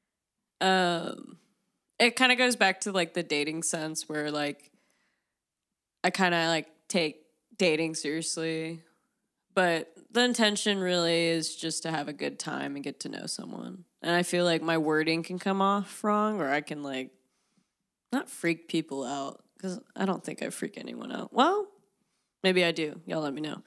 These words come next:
Um, but just being more like, "Hey, I just wanna see you. I wanna spend time with you.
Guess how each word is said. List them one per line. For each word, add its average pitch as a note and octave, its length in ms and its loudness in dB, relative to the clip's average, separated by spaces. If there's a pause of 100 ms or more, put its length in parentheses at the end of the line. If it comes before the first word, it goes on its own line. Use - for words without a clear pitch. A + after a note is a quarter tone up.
(880)
Um, E3+ 680 0 (340)
but A#3+ 160 4
just G#3+ 280 4
being F3+ 480 4
more D#3+ 420 2
like, D3+ 540 -2 (1800)
"Hey, E3+ 480 0 (1700)
I E3+ 140 4
just E3+ 180 -4
wanna D#3+ 200 -6
see E3 320 -2
you. E3+ 80 -4
I E3 40 -8
wanna D#3 200 -8
spend D#3+ 260 -6
time D3+ 240 -8
with E3 180 -12
you. E3 380 -6